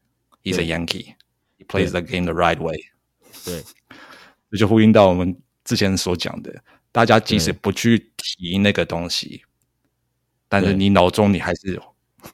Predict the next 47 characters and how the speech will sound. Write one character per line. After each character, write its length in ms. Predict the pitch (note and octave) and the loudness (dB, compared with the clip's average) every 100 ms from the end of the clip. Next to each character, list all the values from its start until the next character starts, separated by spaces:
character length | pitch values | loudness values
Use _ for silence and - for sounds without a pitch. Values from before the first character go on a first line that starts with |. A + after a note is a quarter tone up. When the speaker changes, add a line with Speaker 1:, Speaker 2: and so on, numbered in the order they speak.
| _ _ _ _ - | _ _ _ _ 4
Speaker 1:
忘 180 | A2+ G2 | 4 4
不 80 | |
掉。 200 | - F#2 D#2+ - - - - _ _ - - - | 4 4 4 0 -6 -18 -20 _ _ -20 -20 -8
Speaker 2:
对。 320 | - F#2+ E2 D#2+ _ _ _ _ _ _ _ | -2 0 -2 -8 _ _ _ _ _ _ _
Speaker 1:
嗯。 220 | F2 F2+ - | -14 -12 -12
Speaker 2:
就 140 | - F2+ | -6 -4
是 760 | F#2 F#2 F2+ F2 F2 F2 E2 - _ _ - | -2 -2 -2 -4 -6 -6 -10 -14 _ _ -12
记 180 | - A2+ | -6 -2
录 160 | A2+ | -2
可 200 | G2 - | -2 -4
能 120 | E2 E2 | -6 -6
有 320 | E2 D#2+ C2 | -8 -10 -14
需-， 240 | - - - _ _ _ | -16 -16 -18 _ _ _
记 180 | - E3 | -2 2
录 160 | D3 | 4
可 160 | A#2 - | 2 -2
能 80 | E2 | -4
要 80 | G2+ | -2
画 220 | - A2+ | 0 0
星 320 | - G#2+ A2+ | 0 -2 0
号 160 | B2 F#2 | 2 0
这 140 | F#2+ | 0
件 180 | F2 F2 | -2 -4
事 180 | - D#2+ | -6 -10
情。 160 | - - _ _ _ _ | -12 -18 _ _ _ _
Speaker 1:
嗯， 420 | F#2+ E2+ E2+ D3 - _ _ _ - _ | -6 -4 -4 -8 -12 _ _ _ -20 _
就 100 | - | 0
是 80 | B2+ | 2
今 240 | B2 D#3+ | 2 4
年 160 | D3+ G#2+ | 6 6
为 140 | A#2+ | 6
什 140 | A2 F2+ | 4 2
么 200 | F2 F#2 | -4 0
Aaron 220 | G2+ G2 | 2 2
Judge 280 | G#2+ F#2+ - _ _ - - | 0 0 -2 _ _ -20 -14
追 260 | - A#2 G#2 | -2 2 2
逐 200 | - E2+ | 0 -4
这 120 | G#2 | -4
个 180 | F#2+ E2+ | -2 -4
每 180 | F2+ F2 | -2 -4
年 240 | E2+ E2+ | -2 -2
的 180 | F2 F2 | 0 -2
全 180 | D#2+ F2+ | -4 -8
垒 100 | F2 | -6
打 160 | E2 D#2+ | -4 -4
记 140 | F2+ | -4
录， 320 | F2 F2 - | -6 -8 -10